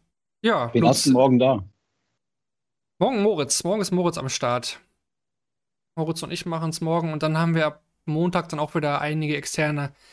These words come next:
Speaker 1: Gäste mit dabei. Könnt ihr euch auch, äh, definitiv freuen.
Speaker 2: Ja, ich
Speaker 1: Morgen, wie
Speaker 2: verabschiede
Speaker 1: ges-
Speaker 2: mich nach London dann, ne?
Speaker 1: Genau, du bist ja erstmal, ähm, London-mäßig unterwegs, bist da erstmal, was Shortleg geht, so bis Weihnachten wahrscheinlich erstmal raus, aber danach natürlich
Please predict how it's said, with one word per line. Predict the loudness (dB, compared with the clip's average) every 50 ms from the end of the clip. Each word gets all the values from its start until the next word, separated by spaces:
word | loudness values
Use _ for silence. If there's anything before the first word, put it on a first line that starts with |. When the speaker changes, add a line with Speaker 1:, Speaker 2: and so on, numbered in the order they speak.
| _ _ _ _
Speaker 1:
Gäste | -2 -2 0 0 0 -2 -2 -4 -6 _ _ _ _ _ _ -20 -12 _
mit | -2 -2 0 0
dabei. | -2 -2 0 -2 -2 -2 -4 -8 -12 _ _ _ _ _ _ _ _ _ _ _ _ _ -4
Könnt | -4 -2 0
ihr | 0
euch | -2 -4 -4 -8
auch, | -10 -10 -10 -10 -10 -10
äh, | -10 -8
definitiv | -8 -10 -10 -12 -12 -10 -10 -10 -10
freuen. | -10 -6 -4 -2 -2 -2 -2 -4 -6 -12 _ _ _ _ _ _ _ _ _ _ _ _ _ _ _ _ _ _ _ -6 -2
Speaker 2:
Ja, | 0
ich |
Speaker 1:
Morgen, | 2 2 4 4
wie | 4 4 4
Speaker 2:
verabschiede | 2 2 2 4 4
Speaker 1:
ges- |
Speaker 2:
mich | 4 2 2
nach | 2 2 4
London | 4 4 6 6 4 4 2 2
dann, | 0 -4
ne? | -6 -8 -10 -10 -12 _ _ _ _ _ _ _ _ -4
Speaker 1:
Genau, | -2 0 0 0 0 0
du | -2 -4
bist | -4 -4 -4 -2
ja | -4
erstmal, | -4 -4 -4 -4 -2 -2 -2 -2 -2 -2
ähm, | -2 -2 -2 -2 -4 -6 -8 -10 -14 -16 -18 -20 -20 -20 _ _ _ _ _ _ _ _ _
London-mäßig | -6 -4 -2 -2 0 0 -2 -2 -4 -4 -6 -6
unterwegs, | -4 -4 -4 -4 -4 -4 -4 -6 -8 -10 -10 -10
bist | -12 -12 -8 -6
da | -6 -6
erstmal, | -6 -6 -6 -4 -4 -4 -4
was | -4 -6 -6 -6 -6
Shortleg | -6 -6 -6 -6 -8 -8 -8 -8
geht, | -8 -6 -6 -8 -8
so | -10 -10 -10 -10
bis | -10 -12 -12 -6 -4
Weihnachten | -4 -2 -4 -4 -8 -8 -10
wahrscheinlich | -10 -10 -10 -10 -10 -10
erstmal | -10 -10 -8 -8 -6 -6 -6 -8 -8
raus, | -4 -2 0 0 0 0 0 0
aber | 0 0 0
danach | 0 0 0 -2 -4 -4
natürlich | -8 -8 -8 -8 -8 -10 -12 -14